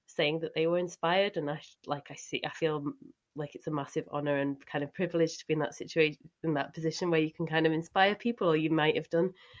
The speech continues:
So I feel that I was, yeah, very lucky to be able to have done that at least once. Um, so yeah, I'm proud of it, and I'm proud of the kind of, um, the, the limelight that's, the sort of the, the attention that it's given things,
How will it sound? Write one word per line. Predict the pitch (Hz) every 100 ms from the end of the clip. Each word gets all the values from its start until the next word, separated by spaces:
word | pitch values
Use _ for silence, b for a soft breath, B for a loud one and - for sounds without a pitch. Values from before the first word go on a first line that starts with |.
| b b
So | -
I | 143
feel | - 165 151
that | 147
I | -
was, | 147 -
yeah, | 165 143
very | 151 156 156
lucky | 156 156
to | -
be | 147
able | 147 143
to | -
have | 139 139
done | 147
that | 139 - -
at |
least | 143 139 - - _
once. | - 143 143 - - - b b b _
Um, | 135 135 -
so | - 139 139
yeah, | 170 170
I'm | 156
proud | 185 175
of | 170
it, | 165 -
and | 139 135 - B B B B -
I'm | 160
proud | 170 170 165
of | 156
the | 165
kind | 165 165 143
of, | 143 165
um, | 135 151 143 165 - b b -
the, | 147 - 147
the | 143
limelight | 147 151 156 147 147
that's, | - 107 -
the | 151 151
sort | - 143
of | 143 - 175
the, | 165 151
the | 143 143
attention | 139 175 156 -
that | 151
it's | - -
given | 147 143
things, | 143 143 143